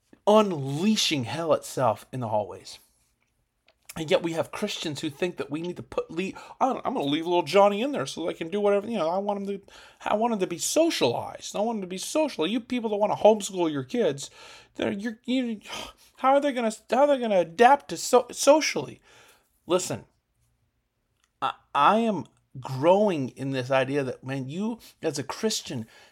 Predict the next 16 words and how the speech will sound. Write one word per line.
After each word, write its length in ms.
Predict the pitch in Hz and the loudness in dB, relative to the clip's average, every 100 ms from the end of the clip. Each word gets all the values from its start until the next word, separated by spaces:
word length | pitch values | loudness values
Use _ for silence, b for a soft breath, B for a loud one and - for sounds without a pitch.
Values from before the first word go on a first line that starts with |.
| b | b
have 340 | 151 123 123 | -6 -6 -2
got 260 | 139 190 - | 2 2 2
to 80 | |
pull 200 | 185 - | -4 -2
your 140 | - 131 | -2 -4
kids 260 | 123 131 | -4 -4
out 140 | 131 120 | -2 -2
of 80 | 117 | -2
the 40 | |
public 260 | 110 110 107 | -6 -8 -14
education 480 | 98 - 104 - | -14 -14 -14 -14
system. 320 | 104 107 - - _ _ _ _ _ - | -12 -12 -14 -18 _ _ _ _ _ -4
It 120 | 196 | -2
is 120 | 123 | -2
a 140 | 110 - _ _ _ _ | -8 -16 _ _ _ _
psychotic 1000 | - - - 131 110 - 185 185 139 - | -4 0 2 0 -2 2 4 4 -2 -6